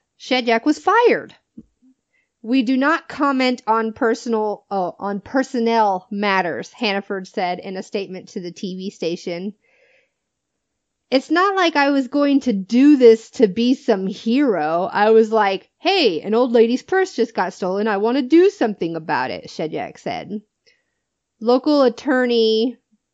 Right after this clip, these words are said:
Pietro Lynn said Shedyak was likely fired so the store wouldn't be sued.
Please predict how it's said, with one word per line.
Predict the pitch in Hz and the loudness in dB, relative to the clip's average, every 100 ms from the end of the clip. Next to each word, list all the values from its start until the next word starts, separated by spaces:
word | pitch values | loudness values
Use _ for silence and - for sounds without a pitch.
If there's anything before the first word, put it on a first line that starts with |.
| _ | _
Pietro | - - 240 254 262 - - 285 262 247 254 240 | -20 -10 -4 -2 -4 -6 -10 -2 2 2 2 -2
Lynn | 220 208 226 240 220 196 202 233 | -4 4 6 6 4 0 -2 -2
said | - 220 202 196 196 | -2 0 2 0 -4
Shedyak | - 247 240 262 254 | -6 -2 0 0 0
was | 247 226 220 | -2 -4 0
likely | 233 294 311 | 0 2 0
fired | 294 - 226 220 214 | 0 0 0 2 -2
so | 208 226 | -2 -2
the | 202 | -2
store | 202 - 254 233 220 | -8 -6 0 2 0
wouldn't | 190 208 208 185 | 0 -2 -2 -6
be | 185 180 | -8 -10
sued. | - _ - 214 180 143 104 - | -12 _ -8 -4 -4 -4 -10 -12